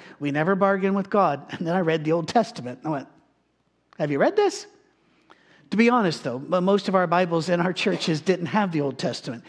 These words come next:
It had the New Testament and sometimes Psalms and maps. That was about it. You read the Old Testament, yeah, you can bargain with God. You know why? 'Cause he will bargain back.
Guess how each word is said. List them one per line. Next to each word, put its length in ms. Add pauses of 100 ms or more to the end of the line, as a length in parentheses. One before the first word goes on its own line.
(220)
It 40
had 140
the 80
New 160
Testament 460
and 60
sometimes 480
Psalms 680 (640)
and 160
maps. 420 (640)
That 200
was 140
about 300
it. 180 (1600)
You 160
read 220
the 80
Old 160
Testament, 460
yeah, 140
you 160
can 120
bargain 300
with 120
God. 300
You 100
know 120
why? 320 (200)
'Cause 220
he 220
will 180
bargain 580
back. 520